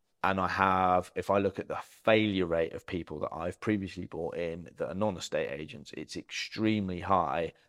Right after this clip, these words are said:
And actually, again, from an opportunity cost point of view, cost us money. And I could have spent all of that time focusing on value, value, value, and I didn't.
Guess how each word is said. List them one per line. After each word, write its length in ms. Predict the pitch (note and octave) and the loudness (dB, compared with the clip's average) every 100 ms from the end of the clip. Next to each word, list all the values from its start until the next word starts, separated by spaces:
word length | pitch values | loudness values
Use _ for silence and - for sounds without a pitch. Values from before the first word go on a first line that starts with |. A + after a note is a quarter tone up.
| _ _ _ _ | _ _ _ _
And 120 | F#2 | 2
actually, 760 | G2 F#2 - F#2+ F#2 F2 F2+ - | 2 2 -2 0 2 0 -4 -12
again, 260 | - - F#2 | -6 -2 -2
from 120 | F#2 | -2
an 40 | G2 | -6
opportunity 420 | - F2+ F2+ E2 | -4 -8 -8 -8
cost 240 | - F#2 - | 0 0 0
point 180 | - - | -8 -8
of 60 | |
view, 140 | F2 D#2 | -10 -10
cost 340 | - F2 - | -4 -4 -4
us 160 | D2 - | -10 0
money. 440 | G2 F#2+ C2 D#2+ | 2 2 0 -6
And 140 | - | -6
I 60 | - | -10
could 160 | - F2 | -8 -8
have 80 | |
spent 220 | - C#2+ - - | -4 -4 -6 -8
all 220 | G2 G#2 | -6 -6
of 80 | F2+ | -6
that 160 | D#2 | -6
time 280 | - D#2+ E2+ | -6 -6 -6
focusing 360 | E2 D2+ - E2 | -10 -12 -12 -14
on 100 | E2 | -2
value, 300 | E2+ E2 E2+ | 0 0 -4
value, 300 | - F#2 F2+ | -8 -8 -8
value, 320 | - D#2+ D#2+ | -8 -8 -10
and 80 | D#2 | -12
I 80 | - | -8
didn't. 320 | D2 - | -8 -8